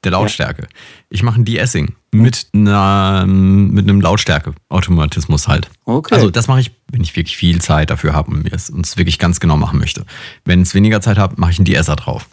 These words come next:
Speaker 2: Ja.
Speaker 1: Aber
Speaker 2: Ja.
Speaker 1: jetzt mal zu dir. Warum den Transienten-Designer drauf?
Speaker 2: Also ein Transienten-Designer, ähm, ich hab das Ding, ähm, so lieb gewonnen eigentlich. Ähm,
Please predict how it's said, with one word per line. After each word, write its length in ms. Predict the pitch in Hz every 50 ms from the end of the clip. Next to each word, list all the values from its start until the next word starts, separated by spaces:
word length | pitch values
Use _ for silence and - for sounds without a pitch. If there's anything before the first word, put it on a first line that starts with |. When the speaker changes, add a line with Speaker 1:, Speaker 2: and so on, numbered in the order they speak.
| _ _ _ _ _
Speaker 2:
Ja. 160 | - - - - _ _ -
Speaker 1:
Aber 280 | 202 180 196 190 - -
Speaker 2:
Ja. 100 | 170 -
Speaker 1:
jetzt 240 | - 101 98 - -
mal 140 | 90 82 80
zu 100 | - -
dir. 200 | - 127 110 95 - _ _ -
Warum 420 | - 85 82 95 127 117 87 80 - _ _ -
den 100 | - 82
Transienten-Designer 800 | 82 - 82 76 - 98 113 139 - 95 78 76 - 73 71 71
drauf? 320 | 71 - - 73 73 - - _ _ _ -
Speaker 2:
Also 220 | - 143 143 151
ein 100 | 151 143
Transienten-Designer, 1300 | 135 - 156 156 135 131 165 170 190 220 - - 160 170 156 - - 135 135 151 156 165 175 165 139 147
ähm, 240 | 147 147 143 143 139
ich 260 | 131 107 - 131 -
hab 240 | 156 160 - _ _
das 260 | - - 156 135 131 -
Ding, 320 | 170 165 160 165 160 160
ähm, 760 | 135 123 143 143 143 139 - - 107 82 101 123 - - - - _ -
so 540 | - - - 131 135 151 131 - - 175
lieb 300 | 185 180 214 247 240 -
gewonnen 420 | - 175 131 113 120 113 120 123 113
eigentlich. 640 | - 107 104 104 104 117 120 139 175 196 - - -
Ähm, 500 | 143 139 139 143 151 151 135 - -